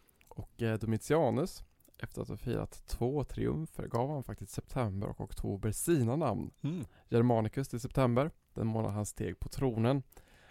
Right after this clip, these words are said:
Speaker 1: Och Domitianus till oktober, då han föddes.
Speaker 2: Just det.
Speaker 1: Men varför det inte heter så, det kommer vi komma fram till
Speaker 2: <laughs> Det kommer, det kommer ni få höra. Ja.
Speaker 1: Ja.
Speaker 2: Han var en ödmjuk kille.
Speaker 1: Ja.
Speaker 2: Domitianus.
Speaker 1: Men så att man, eh,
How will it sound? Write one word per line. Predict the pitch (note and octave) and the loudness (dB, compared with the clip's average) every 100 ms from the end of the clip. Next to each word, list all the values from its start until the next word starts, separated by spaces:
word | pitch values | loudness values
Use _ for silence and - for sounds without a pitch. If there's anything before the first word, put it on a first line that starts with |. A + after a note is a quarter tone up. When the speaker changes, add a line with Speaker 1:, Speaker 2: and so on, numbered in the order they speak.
| - | -16
Speaker 1:
Och | - A2 - | -6 -6 -4
Domitianus | A2 A#2 - A#2+ A2 - | 0 0 2 2 2 -2
till | - - | -8 -10
oktober, | - - - - | -6 -4 -4 -6
då | - | -8
han | - | -8
föddes. | - - - - - - - | -6 -6 -6 -8 -8 -8 -6
Speaker 2:
Just | G#2 G2+ | -6 -6
det. | - G2 - - - | -10 -12 -14 -20 -12
Speaker 1:
Men | - A2+ A#2 | -2 0 2
varför | A2+ - | 2 2
det | C3 | 2
inte | A#2+ A2+ | 2 2
heter | D#3 D3 | 0 0
så, | A2 A#2+ D#3+ _ _ _ _ _ _ - | 0 0 -2 _ _ _ _ _ _ -14
det | |
kommer | - G#2 | -6 -2
vi | G2+ | 0
komma | G2+ G2 | 0 2
fram | G#2 | 4
till | G3+ A2 | 10 12
Speaker 2:
<laughs> | - | 12
Det | C#3+ C#3 | 12 12
kommer, | A#2+ A2 | 12 12
det | A#2 | 12
kommer | B2+ A#2 | 10 10
ni | G#2+ | 10
få | A2 | 12
höra. | G2+ F#2+ - | 12 8 0
Ja. | G#2 F2+ - | 0 0 0
Speaker 1:
Ja. | A2+ | -2
Speaker 2:
Han | A#2 - A2+ | 0 0 6
var | F#3 D#3 | 8 8
en | |
ödmjuk | G3 G3+ B2+ C#3 C#3 | 10 8 10 10 8
kille. | - - E3+ G#2+ G2 - | 8 10 12 10 4 0
Speaker 1:
Ja. | - A#2 C3+ - - - | -2 6 6 4 -12 2
Speaker 2:
Domitianus. | D#3 C#3 - C3 G#2+ - - - | 4 4 6 4 4 -4 -12 -4
Speaker 1:
Men | - C3 C3+ | 6 8 8
så | C3+ | 2
att | - | 6
man, | C#3 C#3 | 8 8
eh, | C#3 C3+ | 8 6